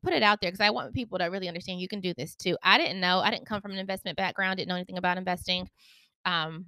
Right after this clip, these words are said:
but I w-, I'd saved about forty thousand dollars over the course of about a year and a half, and for me, that was a lot. I was, at the time, I was making fifty-five thousand dollars a year,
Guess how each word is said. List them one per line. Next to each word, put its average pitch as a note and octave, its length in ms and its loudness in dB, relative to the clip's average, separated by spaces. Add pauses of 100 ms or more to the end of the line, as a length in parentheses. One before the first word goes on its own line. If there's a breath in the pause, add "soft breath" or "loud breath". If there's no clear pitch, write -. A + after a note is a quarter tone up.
but F3 300 4
I F3 240 6
w-, G3 260 0
I'd F3 300 0
saved B3+ 300 -4 (340)
about F#3+ 220 -2
forty G3+ 220 0
thousand F#3 280 -4
dollars E3 380 2
over E3 140 -4
the E3 80 -6
course F3 340 -4
of E3+ 200 -4
about F3+ 160 0
a F3 40 2
year E3 120 -2
and E3+ 100 -6
a F3 40 -8
half, D#3+ 240 0 (920)
and G#3 120 2
for G3+ 100 0
me, G3 180 4
that F3 160 4
was E3+ 100 0
a D#3+ 60 0
lot. D#3+ 280 2 (360 loud breath)
I F3 80 6
was, F3+ 120 4
at F#3 120 -4
the F#3+ 80 -2
time, G3+ 420 2
I D#3+ 80 4
was E3 140 0
making F3+ 300 -4
fifty-five E3+ 480 0
thousand D#3+ 260 0
dollars D#3 280 2
a D#3+ 60 -6
year, G3 380 2